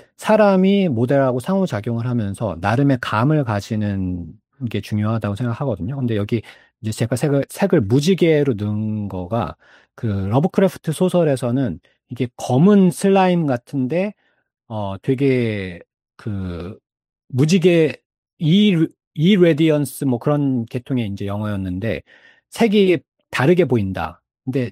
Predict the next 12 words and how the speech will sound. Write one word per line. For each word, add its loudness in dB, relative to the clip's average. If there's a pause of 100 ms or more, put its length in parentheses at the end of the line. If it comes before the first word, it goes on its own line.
(100)
저, 0
제가 2
그걸 2
느끼-, -4 (260)
느꼈던 -2
거는 -2 (420)
그 -6
자연에는 4
구조색이라는 2
게 -8
있잖아요. -10 (120)
색, -2